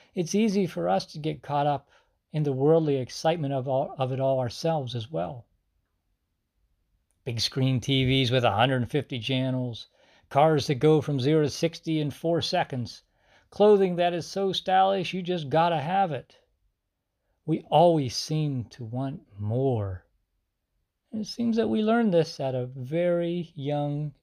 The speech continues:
age today. But the Bible tells us that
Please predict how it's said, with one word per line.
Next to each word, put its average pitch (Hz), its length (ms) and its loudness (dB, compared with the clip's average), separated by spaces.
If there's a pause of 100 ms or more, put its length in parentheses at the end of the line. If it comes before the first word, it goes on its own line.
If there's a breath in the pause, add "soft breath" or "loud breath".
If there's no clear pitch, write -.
age 117 400 -4
today. 95 500 -8 (2250)
But 131 180 -2
the 113 100 2
Bible 131 500 6
tells 139 420 -2
us 113 180 -10
that 123 360 -6